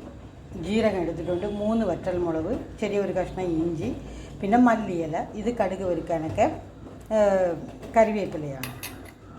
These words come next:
ഇനി നമുക്ക് ഒരു കാര്യം ചെയ്യാം. ആദ്യം ചീനച്ചട്ടി അടുപ്പിൽ വെച്ചിട്ട് നമുക്ക് ഈ, ഏ, ഉം, കടലപ്പരിപ്പും ജീരകവും വറ്റൽമുളകും ഒക്കെ നമുക്ക് നന്നായിട്ട് അതിനെ വറുത്തെടുത്ത് വയ്ക്കാം. വറുത്തെടുത്ത് അതിനെ പൊടിയാക്കണം.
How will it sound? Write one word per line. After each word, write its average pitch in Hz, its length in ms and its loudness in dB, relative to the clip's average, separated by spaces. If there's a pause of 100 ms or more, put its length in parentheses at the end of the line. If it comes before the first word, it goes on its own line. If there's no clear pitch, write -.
(120)
ഇനി 269 120 8
നമുക്ക് 208 300 4
ഒരു 208 180 2
കാര്യം 165 320 -2
ചെയ്യാം. 165 300 0 (400)
ആദ്യം 220 500 2 (160)
ചീനച്ചട്ടി 233 400 0
അടുപ്പിൽ 175 360 -2
വെച്ചിട്ട് 175 440 -4 (540)
നമുക്ക് 214 200 4
ഈ, 208 540 0
ഏ, 175 300 0
ഉം, 160 500 0 (420)
കടലപ്പരിപ്പും 196 800 0 (360)
ജീരകവും 185 760 0 (100)
വറ്റൽമുളകും 180 720 0
ഒക്കെ 185 160 -2
നമുക്ക് 175 240 -2
നന്നായിട്ട് 170 680 -2 (560)
അതിനെ 196 300 0
വറുത്തെടുത്ത് 196 600 2
വയ്ക്കാം. 143 300 -6
വറുത്തെടുത്ത് 208 500 0
അതിനെ 202 160 4
പൊടിയാക്കണം. 208 640 0